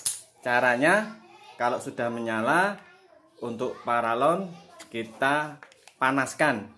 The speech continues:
Nah, kita panaskan seperti ini. Kita panaskan sampai dia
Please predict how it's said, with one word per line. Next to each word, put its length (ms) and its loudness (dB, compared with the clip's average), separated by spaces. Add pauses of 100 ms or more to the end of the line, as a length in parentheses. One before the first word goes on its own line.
(220)
Nah, 320 -4
kita 240 -2
panaskan 560 0
seperti 400 -6
ini. 400 -2 (1120)
Kita 320 -2
panaskan 880 0
sampai 480 -2
dia 400 2